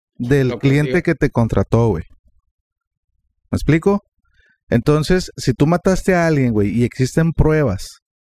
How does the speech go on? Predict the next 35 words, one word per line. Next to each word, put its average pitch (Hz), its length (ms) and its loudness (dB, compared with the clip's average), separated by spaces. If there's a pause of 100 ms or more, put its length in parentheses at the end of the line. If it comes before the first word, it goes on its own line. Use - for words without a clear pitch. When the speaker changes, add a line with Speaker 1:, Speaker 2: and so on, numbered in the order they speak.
(160)
Speaker 1:
de 120 140 0
que 117 100 0
tú 131 140 -2
lo, 165 280 0
de 113 180 -2
que 107 100 0
tú - 120 -2
lo 151 120 2
mataste, 139 540 0
güey, 107 160 0 (880)
como 131 220 2
abogado, 135 480 0
güey, 208 240 -2 (480)
vas 139 280 0
a 185 60 2
defender 170 580 0 (100)
sobre 135 540 0
la 120 180 0
causa, 135 420 -2
sobre 135 320 0
la 113 80 0
acción 139 440 -2
que 160 120 0
tú 170 100 0
hiciste 156 420 -2
para 139 180 0
tratar 127 320 0
de 147 100 2
reducir 131 480 2
una 131 260 -2
condena 120 440 0
o 139 40 2
llegar 110 260 0
a - 20 0
una 139 220 0